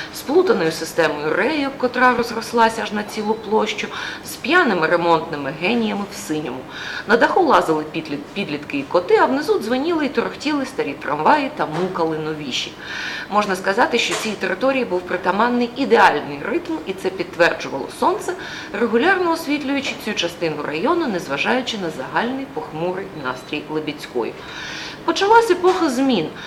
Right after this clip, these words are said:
невесело подумали робітники, коли їхнє депо закрили, відімкнули воду і вкрали дошку пошани.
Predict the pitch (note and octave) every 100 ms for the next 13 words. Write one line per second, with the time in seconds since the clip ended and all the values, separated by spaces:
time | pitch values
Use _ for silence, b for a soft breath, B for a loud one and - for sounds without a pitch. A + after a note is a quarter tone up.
0 | B B F#3 F3+ E3+ F3+ E3 D#3 E3 F3
1 | D#3+ D#3 E3+ D#3+ F3 F#3 F#3 F4+ F4+ B
2 | B - F4+ A#3 D4 - E4+ A#3 A#3 F#3+
3 | A3+ C#4 - - G3 E3+ E3 D#3+ B B
4 | D3+ F3 G3+ F#3 F#3+ F3 D#3 D3 G3+ F#4
5 | F4+ F4 G4 - - - F3 G#3 C#4+ C#4+
6 | D#3+ D3+ - - E3 F3 - B2+